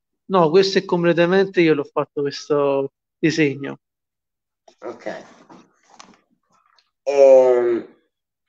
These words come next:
Speaker 2: è nato in qualche modo o da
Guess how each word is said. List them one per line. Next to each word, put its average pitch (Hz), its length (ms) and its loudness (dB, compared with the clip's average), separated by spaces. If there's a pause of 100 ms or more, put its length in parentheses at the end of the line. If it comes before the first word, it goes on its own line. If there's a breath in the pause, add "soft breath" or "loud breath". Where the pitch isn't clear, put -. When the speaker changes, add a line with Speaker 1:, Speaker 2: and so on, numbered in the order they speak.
(140)
Speaker 2:
è 131 160 -2
nato 143 300 0
in 139 100 -2
qualche 135 320 -2
modo 196 440 2
o 190 340 4
da 110 580 -2